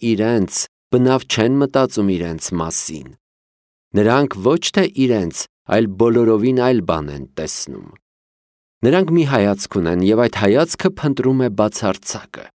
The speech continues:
Առաջինի աչքերում ողջ երկինքն է, իսկ վերջինի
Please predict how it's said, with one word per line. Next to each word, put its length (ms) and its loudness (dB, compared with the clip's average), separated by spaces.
Առաջինի 480 2
աչքերում 720 2
ողջ 400 0
երկինքն 760 0
է, 80 2
իսկ 320 -2
վերջինի 720 2